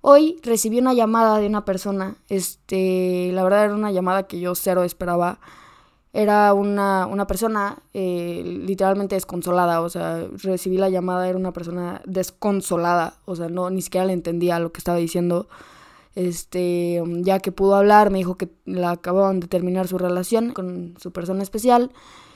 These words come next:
y no sabía qué hacer. Y realmente a mí me sacó mucho de onda esta llamada porque yo con esta persona tenía años sin tener contacto.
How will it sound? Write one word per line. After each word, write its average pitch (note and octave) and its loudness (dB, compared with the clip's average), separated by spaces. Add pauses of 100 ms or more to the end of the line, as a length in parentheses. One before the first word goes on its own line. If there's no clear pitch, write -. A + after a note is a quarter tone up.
(220)
y G#3+ 0
no A3+ 0
sabía B3 4
qué A#3+ -2
hacer. A3+ -2
Y G#3 -2
realmente B3 2
a A#3+ 2
mí A3 -2
me G#3+ -2
sacó F#3+ -4
mucho G#3 -2
de G3 2
onda G3+ 0
esta G3+ -4
llamada G3 0
porque F#3 -8
yo F#3 -2
con G3 -4
esta F#3+ -4
persona F3+ -4
tenía F3+ -4
años F3 -2
sin F#3 -6
tener F3+ -4
contacto. F#3 -2